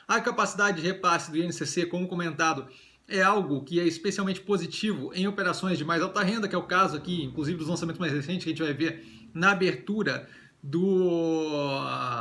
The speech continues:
do due diligence, tá? A operação é bem gerida e esse seria o segundo ponto, tá? E a gente vê ali uma resiliência dos resultados positivos, mesmo com um pouco de pressão no curto prazo.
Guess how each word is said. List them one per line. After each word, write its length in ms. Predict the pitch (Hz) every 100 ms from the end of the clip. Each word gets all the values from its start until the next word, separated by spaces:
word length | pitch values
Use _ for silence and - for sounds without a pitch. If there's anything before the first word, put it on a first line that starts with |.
| 113 110 120 - - _ _ - _
do 140 | 165
due 140 | 180 156
diligence, 540 | 202 240 214 202 - _ _
tá? 140 | - 139
A 320 | 165 165 151
operação 680 | 170 220 214 - 196 208 - -
é 100 | 185
bem 180 | 175 196
gerida 560 | 185 156 175 180 196
e 140 | 170 175
esse 220 | 175 -
seria 240 | 165 160
o 20 |
segundo 400 | 151 165 165 190
ponto, 380 | 196 170 202 202 - - _ _
tá? 200 | 147 160
E 60 |
a 40 | 165
gente 220 | - 165
vê 80 | 170
ali 120 | 185
uma 140 | 180
resiliência 640 | 160 196 156 160 156 151 -
dos 100 | 139
resultados 300 | 139 160 147
positivos, 580 | 190 185 - 226 226 - - - _
mesmo 500 | 175 180 233 208 220
com 180 | 208 214
um 60 | 196
pouco 300 | 185 190 196
de 80 | 180
pressão 300 | 185 170 180
no 80 |
curto 220 | 190 220 -
prazo. 360 | 190 208 196